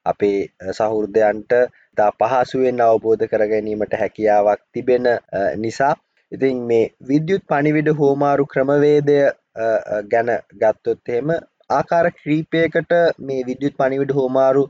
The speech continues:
සිද්ධ කරන්න පුළුවන්. පළවෙනියටම ගත්තොත් එහෙම මූලික වශයෙන් ඔබ දැනගන්න ඕන ඔබට නිවසේ සිට රාජකාරී කරනවා නම් ඒ සඳහා තොරතුරු තාක්ෂණය භාවිතා කරනවා නම් නැත්නම් ඒ, ඒ සඳහා අන්තර්ජාලය භාවිතා කරනවා නම් මූලිකව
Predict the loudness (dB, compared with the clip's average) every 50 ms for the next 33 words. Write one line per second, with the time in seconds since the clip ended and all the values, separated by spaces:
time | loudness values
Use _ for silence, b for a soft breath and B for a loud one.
0 | _ _ -10 -8 -4 -2 -2 0 0 2 2 0 0 -2 -6 -6 -6 -6 -2 0
1 | 0 0 0 -4 _ _ _ _ -2 0 2 2 2 2 2 0 0 0 -2 -2
2 | 0 0 0 0 0 -2 -6 -6 -4 -6 -6 -6 -6 -6 -6 -4 -4 -2 0 2
3 | 2 2 2 0 0 0 0 0 -2 -8 b b b b b b -2 0 0 2
4 | 2 2 2 2 2 2 2 0 0 -2 -2 -2 -2 -2 -2 -2 -4 b b b
5 | b b -2 0 0 0 0 0 0 0 0 -2 _ _ _ _ -8 -4 -2 0
6 | 0 0 2 0 0 0 0 -2 0 0 2 2 2 0 0 -2 -2 0 2 2
7 | 2 0 -2 -2 -2 -2 -2 0 0 2 2 2 2 0 -2 -2 -2 -2 -2 -2
8 | -2 -2 -2 0 0 2 2 0 0 0 0 -2 0 0 -2 -4 -2 0 0 2
9 | 0 0 -2 -4 -6 -4 -2 0 0 2 2 2 2 0 0 0 0 0 0 0
10 | -2 -2 0 0 0 2 0 0 0 0 -2 0 -2 -2 0 -2 -2 -4 -4 -6
11 | -6 -6 -6 -4 -2 0 2 2 2 0 -2 -2 -2 -2 -2 0 0 2 2 4
12 | 4 4 4 4 2 2 0 0 0 0 0 0 0 -2 -4 -4 -2 -2 -2 0
13 | -2 -4 -4 B B B B _ -18 -12 -8 -4 -2 0 0 0 -2 -2 -2 0